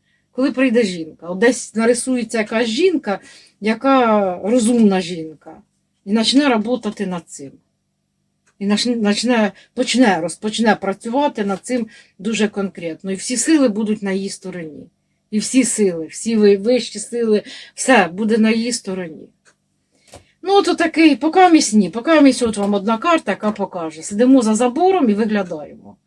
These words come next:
Виглядаємо, наблюдаємо за світ-, за світом,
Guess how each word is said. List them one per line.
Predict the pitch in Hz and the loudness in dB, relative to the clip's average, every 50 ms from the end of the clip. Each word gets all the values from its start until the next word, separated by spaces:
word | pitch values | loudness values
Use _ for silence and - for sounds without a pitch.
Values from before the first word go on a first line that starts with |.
| _ _ _ _ _ _ _ _ _ _ - | _ _ _ _ _ _ _ _ _ _ -8
Виглядаємо, | 185 208 220 226 202 220 226 220 285 311 320 320 302 285 262 247 233 | -4 -2 -2 0 0 0 0 2 4 6 6 6 6 4 2 0 2
наблюдаємо | 226 214 196 190 202 208 190 220 214 208 202 196 202 196 | 0 0 0 0 -2 0 4 6 6 6 4 2 0 -2
за | 190 202 | -4 -4
світ-, | 196 - - 302 320 311 220 220 202 | -6 -6 -2 2 2 2 2 0 -6
за | 175 180 226 240 | -4 -4 -2 -2
світом, | - - 233 269 330 381 370 - 370 349 330 330 320 | -4 -4 0 2 2 2 2 0 -2 -4 -2 -4 -6